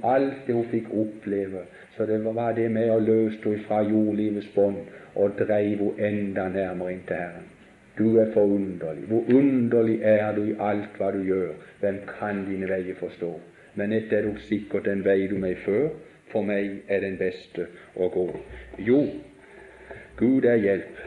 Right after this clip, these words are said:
Vi har Den hellige ånd. Han skal hjelpe oss og føre oss frem. Og det står det om Den hellige ånds oppgave, og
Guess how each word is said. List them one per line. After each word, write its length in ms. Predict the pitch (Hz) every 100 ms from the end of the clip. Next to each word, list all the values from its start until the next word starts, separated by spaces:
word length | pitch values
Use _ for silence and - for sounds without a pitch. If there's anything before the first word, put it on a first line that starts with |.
| -
Vi 100 | 120
har 220 | 123 131
Den 180 | 135 131
hellige 420 | 127 127 120 123
ånd. 180 | 110 107 - -
Han 180 | 98 117
skal 300 | 120 - 120
hjelpe 360 | 120 113 110 113
oss 140 | 107
og 120 | 107
føre 360 | 107 110 107 107
oss 140 | - - - - _ _ - - -
frem. 180 | 98 87 73 -
Og 120 | 104
det 120 | 120
står 320 | 123 - 131 135
det 280 | 127 139 135 - - - -
om 140 | 110
Den 140 | 113
hellige 480 | 107 113 117 117 123
ånds 640 | 110 131 135 - - - -
oppgave, 720 | 117 - - 123 160 139 90 - - -
og 200 | 117 113